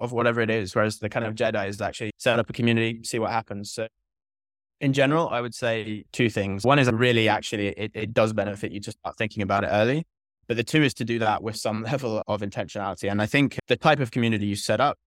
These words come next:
there's so many different types of or, or, or different ways in which you can do that. And it depends a lot on the type of business or, or product that you're building. So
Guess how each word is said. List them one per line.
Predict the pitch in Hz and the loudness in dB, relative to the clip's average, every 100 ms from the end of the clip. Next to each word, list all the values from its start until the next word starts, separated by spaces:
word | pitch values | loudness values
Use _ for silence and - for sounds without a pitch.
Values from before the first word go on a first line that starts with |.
| _ _ _ _ _ _ - | _ _ _ _ _ _ -2
there's | 131 | -2
so | - 151 | 4 4
many | 123 113 | 6 2
different | 107 113 107 | 2 -2 -6
types | 104 - | -6 -6
of | 101 | -8
or, | 98 85 92 - | -4 -2 0 0
or, | 117 | -2
or | 104 | -2
different | 113 113 98 | -2 -2 -2
ways | 104 107 | -2 -2
in | 107 | -2
which | - | -4
you | 107 | -8
can | 104 | -4
do | 104 | -2
that. | 101 | 0
And | 107 | 0
it | 107 | -2
depends | 113 - 135 127 110 | -2 -2 2 4 2
a | |
lot | 104 107 | 2 0
on | 98 | 0
the | 107 | -4
type | - 104 | -2 -4
of | 104 | -6
business | 107 104 104 101 - | -8 -6 -4 -4 -4
or, | 98 95 | -4 -4
or | - | -6
product | 101 - 104 85 | -4 0 0 0
that | 80 | -6
you're | 98 | -6
building. | 101 104 101 | -4 -4 -4
So | 101 107 | -2 -2